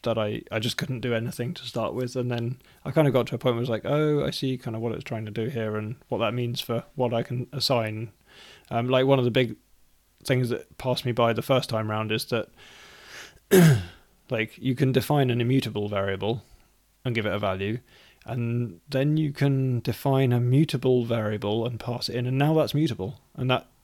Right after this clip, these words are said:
was not what I was expecting at all, whereas I'm coming more from, like, the nascent C sharp immutability, where,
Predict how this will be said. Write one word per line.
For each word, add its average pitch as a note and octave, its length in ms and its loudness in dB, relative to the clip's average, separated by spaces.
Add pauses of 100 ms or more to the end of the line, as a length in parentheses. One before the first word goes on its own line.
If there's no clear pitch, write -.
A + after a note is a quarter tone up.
(160)
was B2+ 200 -2
not B2 200 -2
what A2+ 140 -2
I A#2 60 0
was B2+ 120 -4
expecting A#2 320 -6
at A2 100 -4
all, A#2+ 120 2
whereas A2 220 -2
I'm A#2+ 140 2
coming A2 220 -8
more A2 180 -4
from, A#2 200 -10
like, - 320 -10 (520)
the G#2+ 220 -2 (220)
nascent A2+ 720 -6
C A2 140 -6
sharp A#2 440 -4
immutability, G#2+ 720 -6
where, A#2 340 -8